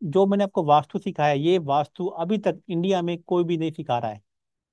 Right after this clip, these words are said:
और जो आपको मैं न्यूमरोलॉजी बता रहा हूँ, यह भी पहली बार मैंने आपको ये न्यूमरोस्कोप, इंडिया का न्यूमरोस्कोप, जो आपको बताता हूँ, जो ये एस्ट्रोलॉजी है, जो न्यूमरोलॉजी है,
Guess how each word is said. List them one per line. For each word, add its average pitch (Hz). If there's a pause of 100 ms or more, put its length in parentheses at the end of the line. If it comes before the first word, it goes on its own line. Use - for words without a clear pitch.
(1900)
और 170
जो 190
आपको 180
मैं 180
न्यूमरोलॉजी 175
बता 180
रहा 180
हूँ, 214
यह 160
भी 190
पहली 165
बार 151
मैंने 160
आपको 165
ये 160
न्यूमरोस्कोप, 160
इंडिया 160
का 170
न्यूमरोस्कोप, 156
जो 170
आपको 170
बताता 160
हूँ, 165
जो 175
ये 196
एस्ट्रोलॉजी 175
है, 170
जो 160
न्यूमरोलॉजी 165
है, 180